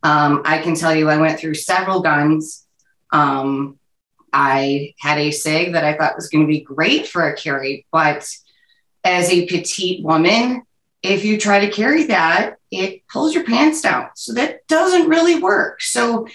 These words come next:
you can go to a range and you can try the guns and you can, eh, shoot them, which is extremely important. But there's a step beyond that. That's gonna go in a holster.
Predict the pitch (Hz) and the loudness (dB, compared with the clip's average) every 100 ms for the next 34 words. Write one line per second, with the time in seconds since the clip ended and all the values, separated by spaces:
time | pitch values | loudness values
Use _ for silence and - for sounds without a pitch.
0 | - - _ 220 277 262 254 214 220 285 | -20 -20 _ 0 0 2 0 2 2 4
1 | 285 233 240 202 180 185 196 175 175 175 | 2 0 0 2 2 2 0 2 2 2
2 | 180 165 160 165 156 143 151 156 147 147 | 0 0 2 2 2 0 2 2 0 -2
3 | - 147 139 - _ - 160 - - - | -2 -2 -2 -6 _ -8 -8 -8 -8 -2
4 | 180 - 131 147 202 _ 160 151 180 165 | 0 0 0 -2 -4 _ -6 -2 0 0
5 | - 175 156 160 151 151 127 123 160 - | -2 0 2 4 2 0 -6 -8 -8 -10
6 | - _ _ _ _ - 190 196 196 196 | -18 _ _ _ _ -4 0 0 0 -2
7 | - 190 180 165 151 - 151 147 - 185 | 0 0 2 2 2 0 -2 -4 -2 -2
8 | 180 170 165 156 160 147 - 139 156 | 0 2 2 2 0 -2 -4 -8 -8